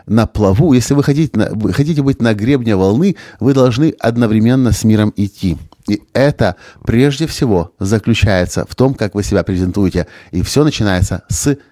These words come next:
логотипа. Я лично себе периодически задаю вопрос –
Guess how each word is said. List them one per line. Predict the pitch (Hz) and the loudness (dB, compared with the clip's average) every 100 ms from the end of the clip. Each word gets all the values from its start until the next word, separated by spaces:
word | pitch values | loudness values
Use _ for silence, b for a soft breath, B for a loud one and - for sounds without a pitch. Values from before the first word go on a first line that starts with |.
| b | b
логотипа. | 98 104 110 87 95 101 - - 98 107 b b b _ _ _ 82 76 73 71 _ _ _ _ _ _ | -4 -2 -2 -2 -2 -2 -4 -6 -4 -4 b b b _ _ _ -6 -4 -6 -10 _ _ _ _ _ _
Я | 90 113 | 0 2
лично | 185 139 95 | 2 -2 -4
себе | 87 92 92 B B B | -4 -4 -4 B B B
периодически | - 143 151 120 92 - | 0 2 2 2 -2 -4
задаю | 90 90 | 0 2
вопрос – | 87 90 78 | 2 -2 -4